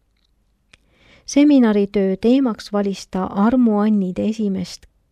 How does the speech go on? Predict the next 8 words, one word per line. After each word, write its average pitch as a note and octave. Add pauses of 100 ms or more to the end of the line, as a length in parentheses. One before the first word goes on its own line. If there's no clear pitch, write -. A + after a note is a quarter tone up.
(300)
esimesest G#3
kirjast G#3
korintlastele G3 (480)
peatükkide A#3+
kaksteist A3
kuni F#3+
neliteist F#3
järgi. E3+